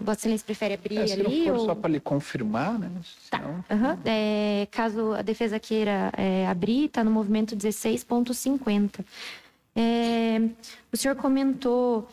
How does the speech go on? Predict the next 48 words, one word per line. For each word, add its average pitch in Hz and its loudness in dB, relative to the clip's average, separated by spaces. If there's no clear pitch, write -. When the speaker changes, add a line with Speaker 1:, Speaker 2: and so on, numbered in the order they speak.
Speaker 1:
que - -2
a 240 2
vítima 240 0
possuía 220 2
um 208 4
Uno 226 4
azul 294 2
e 254 -2
que 254 -2
no 254 4
dia 226 0
dez 214 0
do 233 0
nove, 285 2
por 262 -2
volta 220 0
das 214 0
onze 202 2
horas, 262 0
o 226 0
noticiado, 233 0
né, 214 0
o 202 2
noticiado 196 -4
aqui - -8
é 180 -4
o, 185 -6
é, 190 -4
é - -10
o - -6
José 180 -4
Francisco, 302 -2
foi 254 0
no 254 2
salão 240 0
do 220 0
declarante 247 0
reclamando 254 2
que 247 -4
a 269 2
vítima 247 -2
não 247 2
queria 269 -2
dar 247 0
o 262 -2
dinheiro 240 2
da 254 0
casa 214 -2